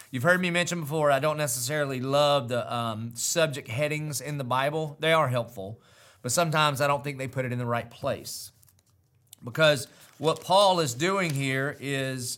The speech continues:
um, he's gonna talk about three different relationships.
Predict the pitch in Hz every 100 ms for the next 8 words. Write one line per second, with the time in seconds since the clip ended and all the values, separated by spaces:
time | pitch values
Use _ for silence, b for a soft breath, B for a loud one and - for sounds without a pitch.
0 | - 127 117 110 117 - B B 160 147
1 | 175 156 160 208 233 180 151 143 139 -
2 | - _ _ _ _ - 170 190 202 180
3 | 123 135 190 190 170 143 147 147 123 113
4 | 98 98 - - -